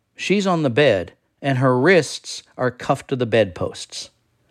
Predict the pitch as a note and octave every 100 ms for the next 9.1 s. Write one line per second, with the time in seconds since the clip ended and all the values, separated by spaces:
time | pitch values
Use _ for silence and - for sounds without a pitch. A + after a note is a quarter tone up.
0 | - - - F3 E3+ A#3+ G#3+ E3 B2+ B2
1 | - G2 - - F3+ E3+ F#2 D#2+ D#2 -
2 | D#2+ D2 C#2 F#2+ _ _ _ C3+ - D3+
3 | - F#3 F#3 F3 E3 C#3 D3 C3+ D3+ C#3+
4 | C3+ - G2 - - _ _ _ _ _
5 | _ - - - D3+ C3 C3 - F#3+ A#3
6 | - B2 A2+ G#2 A#2 G2 G2+ F2+ F#2 G#2+
7 | - - - D#3 - G#3+ G#3 G3 E3+ D#3
8 | C#3 B2+ - C3+ C3 - G#2 G2 C2+ -
9 | -